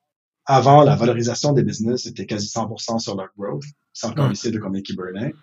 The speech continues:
Speaker 1: à l'apparition genre du forty percent rule, de genre, « Ah non, en fait,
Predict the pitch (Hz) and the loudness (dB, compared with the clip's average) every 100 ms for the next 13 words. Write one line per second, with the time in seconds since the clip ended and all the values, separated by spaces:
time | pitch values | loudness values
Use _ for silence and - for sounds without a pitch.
0 | _ - _ _ _ - 131 135 120 123 | _ -20 _ _ _ -4 2 2 2 0
1 | 110 - 139 139 120 117 110 - 127 127 | -4 -2 0 2 2 2 -2 -2 0 2
2 | 143 120 113 117 113 113 131 131 127 101 | 0 0 0 0 0 0 0 -2 -6 -8
3 | 107 101 131 139 123 131 127 | -8 -4 0 2 0 -2 -6